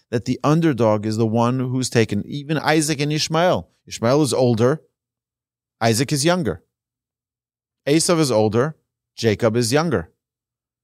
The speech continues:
Joseph is younger than many of his brothers. Moshe is younger than Aaron.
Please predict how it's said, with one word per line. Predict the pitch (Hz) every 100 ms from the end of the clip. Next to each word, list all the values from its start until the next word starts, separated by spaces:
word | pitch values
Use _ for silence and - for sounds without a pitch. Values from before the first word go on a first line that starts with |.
| _
Joseph | - 139 151 180 180
is | 117
younger | 113 117 127
than | 131 135 131
many | 117 123 131
of |
his | 131
brothers. | 113 175 147 - - - _ _ _ _ _ _ _ _ _ _ _ _ _ _ _ _ _ _
Moshe | 110 139 202 - 127 123
is | 120 104
younger | 110 104 110
than | 113 139
Aaron. | 170 156 -